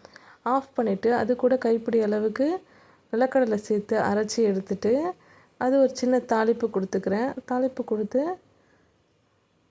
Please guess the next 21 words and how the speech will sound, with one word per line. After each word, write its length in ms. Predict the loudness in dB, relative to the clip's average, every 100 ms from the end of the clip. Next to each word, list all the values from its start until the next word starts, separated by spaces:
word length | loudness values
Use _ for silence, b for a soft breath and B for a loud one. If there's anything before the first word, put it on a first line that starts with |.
| _ _ _ _ _ b b b b _ _
எடுத்துக்கிறேன். 580 | -8 -6 -6 -2 -2 -4 -6
இந்த 120 | -4
சட்னி 380 | -2 -2 -2 0
ரொம்பவே 440 | 0 0 0 0 0
டேஸ்டியா 520 | 0 -4 -2 -2 -2
இருக்கும். 320 | -4 -4 -4
இந்த 120 | -4
சட்னி 300 | -4 -6 -4 -4
பேர் 220 | -2 -2
வந்து 280 | -2 -2 -4
பலப்பற்ற 560 | -4 -6 -6 -8 -8 -6
சட்னி. 340 | -6 -2 -2 -2 -4 B B B B B B B
எங்க 200 | -6 -2
வீட்ல 320 | 0 -2 -2 -4
இப்படி 200 | -2 -4
தான் 180 | -4
சொல்லுவாங்க. 540 | -2 -2 0 0 -2 -2
ரொம்பவே 380 | -4 -2 -2 -2
டேஸ்டியா 440 | 0 -2 0 -2
இருக்கும். 340 | -2 -2 -2 0
நீங்களும் 640 | 0 0 0 0 -2 -6